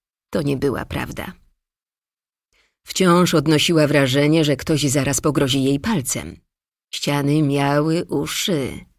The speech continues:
Gdy dzwonił telefon, spodziewała się, że dostanie reprymendę od kogoś z rodziny tylko dlatego, że podjęła taką, a nie inną decyzję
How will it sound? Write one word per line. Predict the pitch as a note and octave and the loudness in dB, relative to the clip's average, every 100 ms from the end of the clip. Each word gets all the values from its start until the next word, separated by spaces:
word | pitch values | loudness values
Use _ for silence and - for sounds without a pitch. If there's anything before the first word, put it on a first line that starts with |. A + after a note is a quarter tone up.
| - - - | -20 -20 -8
Gdy | F#3+ F3+ | 2 2
dzwonił | D3+ D3+ D3 G#3+ C#4+ B3+ F#3+ | 4 2 4 4 4 4 2
telefon, | F3+ E3 D#3+ A#3 B3+ A#3 | 2 2 2 2 -2 -2
spodziewała | - G3 F3 E3 A3 F3 | -2 -2 -2 -2 -2 -4
się, | F3+ D#3 | -4 -2
że | D#3 | -2
dostanie | D#3 - E3+ E3 | -2 -2 0 2
reprymendę | D3+ C#3+ D#3+ D3+ E3 D#3 | 2 0 0 2 2 0
od | D3 C#3+ | 0 0
kogoś | D3+ D3 C#3+ C3 | -2 0 -2 -2
z | |
rodziny | C#3 C#3 D3+ D3 | -2 0 0 0
tylko | D3 D3 D3+ | 0 -2 -2
dlatego, | D3+ C#3 D3+ C#3 D3 | 0 -2 -2 0 -2
że | D3+ | -2
podjęła | C#3+ D3 D#3 D#3 | -4 -2 0 0
taką, | D3 D3 C#3+ D#3 D#3 | 0 -2 0 0 0
a | D#3+ | 0
nie | F3+ | 0
inną | F3+ G#3+ F#3+ D3 C#3+ | 2 2 4 2 2
decyzję | C#3+ D3 - B2 A#2+ D#3 | 0 -2 -4 -4 -2 -2